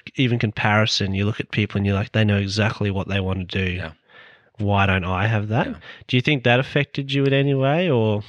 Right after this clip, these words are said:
Speaker 2: Yeah, look, I, I think with, um, back then, yes,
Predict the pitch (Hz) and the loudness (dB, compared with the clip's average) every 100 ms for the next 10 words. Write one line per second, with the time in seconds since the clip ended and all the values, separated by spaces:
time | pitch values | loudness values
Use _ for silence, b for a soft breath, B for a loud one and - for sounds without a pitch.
0 | B B - 117 131 131 135 135 - - | B B -2 4 6 6 4 2 0 -2
1 | 127 123 127 - 151 147 131 127 113 113 | 0 0 -2 0 0 -2 0 2 2 0
2 | 117 110 107 107 107 104 107 B B _ | 2 2 2 2 0 -2 -6 B B _
3 | - - _ - 98 135 135 110 117 113 | -20 -20 _ -18 -2 0 0 0 2 4
4 | 107 151 180 B B - 101 127 165 - | 2 -2 -6 B B -4 2 2 2 -2
5 | - - | -4 -8